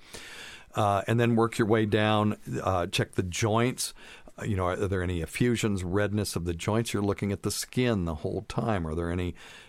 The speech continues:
melanomas or irregularly, uh, pigmented, weird-shaped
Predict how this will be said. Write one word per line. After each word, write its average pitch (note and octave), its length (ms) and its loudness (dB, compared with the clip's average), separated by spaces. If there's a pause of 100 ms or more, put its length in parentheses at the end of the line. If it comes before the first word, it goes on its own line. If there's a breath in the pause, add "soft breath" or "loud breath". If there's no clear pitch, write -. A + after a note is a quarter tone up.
(140)
melanomas F#2+ 1200 0
or E2+ 260 -2
irregularly, F2+ 1160 0 (100)
uh, D#2+ 260 -2
pigmented, F#2 720 -2 (420)
weird-shaped G2+ 800 0